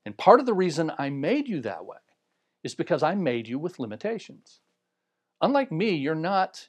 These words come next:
infinite in your abilities, and you need the help and support of others. I made you that way. And in particular, when you go through difficulties, you need the help and support of others." So rather than withdrawing yourself and saying,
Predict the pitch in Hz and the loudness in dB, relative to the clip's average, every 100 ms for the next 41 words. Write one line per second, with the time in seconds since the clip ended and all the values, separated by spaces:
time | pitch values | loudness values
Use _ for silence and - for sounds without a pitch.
0 | - 165 160 131 107 - - _ - 127 | -4 -4 -2 -6 -6 -12 -20 _ -10 -4
1 | 127 120 110 117 110 95 - - - _ | 0 -2 -2 -4 -6 -8 -18 -20 -20 _
2 | _ _ _ _ 117 131 147 170 185 156 | _ _ _ _ -8 -4 -2 -2 0 0
3 | 156 143 135 123 135 - 135 123 110 123 | 2 2 0 -8 -10 -8 -6 -4 -2 -2
4 | 117 92 - - _ _ _ _ _ 113 | -4 -8 -18 -20 _ _ _ _ _ -10
5 | 123 160 127 113 101 - - _ _ _ | -2 -2 -2 -8 -10 -12 -20 _ _ _
6 | _ _ _ _ 123 131 147 - - 262 | _ _ _ _ -6 -4 -6 -8 -2 -2
7 | - 170 117 123 120 110 139 196 - 214 | 2 2 4 0 -6 0 0 0 -6 -2
8 | 240 226 - 143 127 127 117 _ _ 131 | -2 0 -2 -2 -2 -4 -8 _ _ -6
9 | 131 131 107 101 - 147 170 - _ _ | -2 -2 -4 -8 -4 -2 -2 -4 _ _
10 | _ 110 - 101 - 135 127 127 _ _ | _ -14 -12 -14 -6 -2 -2 -4 _ _
11 | _ _ 104 107 92 87 - - _ _ | _ _ -6 -6 -6 -12 -18 -20 _ _
12 | _ _ _ _ - 143 180 226 190 170 | _ _ _ _ 2 8 8 8 6 2
13 | 151 139 113 127 160 208 190 131 - 127 | 0 -4 -4 8 10 10 6 0 2 2
14 | 120 120 - 143 131 | 2 -4 2 2 2